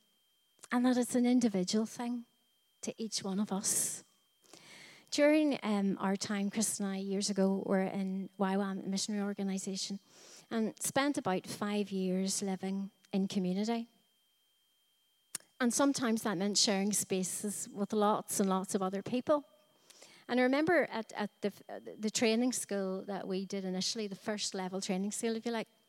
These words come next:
I was in a dormitory room with about fifteen other females.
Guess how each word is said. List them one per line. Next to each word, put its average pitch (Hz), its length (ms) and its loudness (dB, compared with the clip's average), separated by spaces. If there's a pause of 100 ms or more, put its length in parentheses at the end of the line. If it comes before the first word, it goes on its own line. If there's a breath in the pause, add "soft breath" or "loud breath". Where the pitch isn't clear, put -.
(160)
I 233 140 0
was 247 140 2
in 240 100 6
a 208 80 6
dormitory 190 640 -2
room 185 200 2
with 185 140 -2
about 175 260 -4
fifteen 196 760 -4
other 190 320 -4 (520 soft breath)
females. 302 800 2